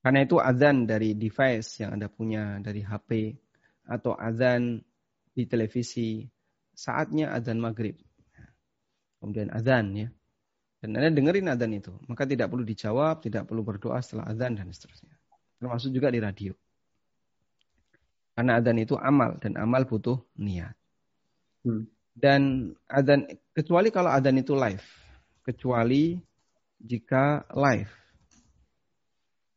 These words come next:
Speaker 1: Seperti misalnya kita nonton live Masjidil Haram atau Masjid Nabawi, pas azan, maka azan itu boleh dijawab. Karena itu real. Itu real, ya, ya mungkin ada penundaan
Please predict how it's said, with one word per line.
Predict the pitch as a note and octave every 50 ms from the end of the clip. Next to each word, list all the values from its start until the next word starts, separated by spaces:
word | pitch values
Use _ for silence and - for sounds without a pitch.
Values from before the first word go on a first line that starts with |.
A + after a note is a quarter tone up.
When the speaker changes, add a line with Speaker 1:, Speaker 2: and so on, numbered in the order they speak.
| _ _
Speaker 1:
Seperti | - A#2+ A2+ B2 - E3+ F3+ F#3 E3
misalnya | - D3+ D#3 D#3 - D3+ D#3 E3 F3 F3+ D#3+ D3
kita | - F3 D#3+ F#3+
nonton | F3+ F#3 F3+ E3 D#3+ E3 D#3+ F#3 F#3+ G3 G3+ G3 F#3 - -
live | C#3+ D3 E3 F3+ F#3 F#3 F3 - -
Masjidil | D3 D3+ D#3 D3 - - - C#3+ C3 B2+
Haram | - D3+ D#3 D#3 C#3 A2+ G#2 G#2 F#2+ - _ _ _ _ _ _ _ _ _ _ _ _ _ _ _ _
atau | A#2+ A#2+ - D3
Masjid | D3 D3+ - - B2
Nabawi, | C3 C3+ C3 B2 B2 A#2 A2 G#2+ - -
pas | _ - E3 E3+ D#3+ -
azan, | - - E3 C#3+ B2 G#2+ - - - _ _ _ -
maka | - A2 - - -
azan | A#2+ A#2 A2+ A#2 B2
itu | C#3+
boleh | C3 A#2+ A#2
dijawab. | G#2 A2 G#2+ - A2+ G2 F#2 A2+ - _
Karena | _ - C3+ C#3+ D3+ D#3
itu | F3 F#3
real. | G3+ F#3 C#3+ A2+ G2+ G#2+ - _ _ _ _ _ _ _ _ _ _ _ _ _ _ _ _ _ _ _ _ _ _ _ _ _ _ -
Itu | A2+ - B2+
real, | G#2+ A#2 A#2 C#3 D3 D#3+ F3 F#3 F#3+ F3+ - _ -
ya, | G#2 G2 - -
ya | D#3 F3+
mungkin | G3 F3+ F3+ E3 F#3+ F#3 F3
ada | D3 C3+ B2+ C3
penundaan | - - C#3+ C#3 B2+ A#2 A2+ A2 A#2+ A#2+ A#2 A#2 G#2+ -